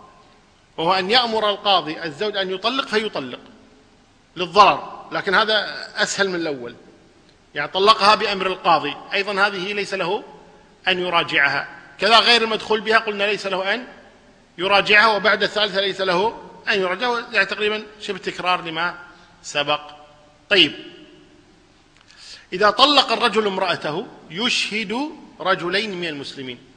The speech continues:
واستشهدوا، آه،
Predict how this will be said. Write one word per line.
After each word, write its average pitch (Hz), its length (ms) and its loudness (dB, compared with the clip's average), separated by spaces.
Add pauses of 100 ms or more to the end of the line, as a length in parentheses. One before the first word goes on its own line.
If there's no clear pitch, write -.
(2000)
واستشهدوا، 202 800 -4 (720)
آه، 156 600 -4